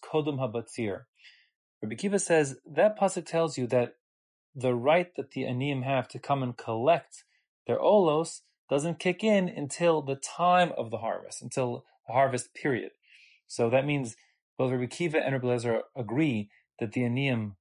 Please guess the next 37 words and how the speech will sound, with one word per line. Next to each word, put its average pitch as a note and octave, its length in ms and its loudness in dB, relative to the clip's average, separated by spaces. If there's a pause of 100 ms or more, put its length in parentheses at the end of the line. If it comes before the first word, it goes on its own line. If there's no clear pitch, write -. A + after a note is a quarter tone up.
(280)
can't D#3 420 0
come A#2 440 2 (240)
prior B2 400 2
to - 100 -12
the G#2+ 140 -2
harvest G#2+ 440 0
season. C#3+ 440 -4 (320)
However, B2 520 2 (500)
uh, A#2+ 40 2
R-, G#2+ 380 2
Rabbi A#2+ 220 -2
Akiva C3+ 300 -2
holds D3 360 2
that A2+ 240 0 (120)
once B2+ 280 -2
harvest A#2+ 260 -2
season B2+ 240 -4
arrives, D3 500 0 (280)
then B2 120 0
they A#2+ 100 0
get B2+ 260 2
the - 60 -2
olos, A#2 480 0
even C3 140 -2
if A#2+ 60 -4
there's A#2 240 -2
actual A#2+ 360 0
no A2 140 0
harvest A2 580 -2 (100)
to - 100 -14
be G#2+ 360 -4 (100)
brought A#2 220 2
in. G#2 200 -6 (640)
As - 60 -14
far E3+ 160 4
as F3+ 80 4
the C#3+ 280 0